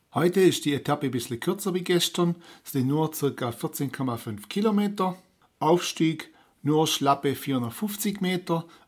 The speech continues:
und Abstieg fünfhundert Meter. Und der höchste Punkt ist bei achthundertdreißig Meter und der befindet sich bei der Kolbinger Höhle. Also die Höhle ist der höchste Punkt.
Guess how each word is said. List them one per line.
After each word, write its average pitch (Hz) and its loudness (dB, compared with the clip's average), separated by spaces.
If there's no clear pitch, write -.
und 131 -2
Abstieg 131 -4
fünfhundert 113 -4
Meter. 101 -10
Und 120 -6
der 120 -4
höchste 175 4
Punkt 175 2
ist 135 -4
bei 120 -2
achthundertdreißig 143 0
Meter 175 4
und 131 -2
der 131 2
befindet 127 0
sich - -2
bei 123 -2
der 117 -6
Kolbinger 113 -2
Höhle. 110 -4
Also 151 0
die 127 -4
Höhle 139 0
ist 123 -6
der 117 -6
höchste 131 -6
Punkt. 113 -8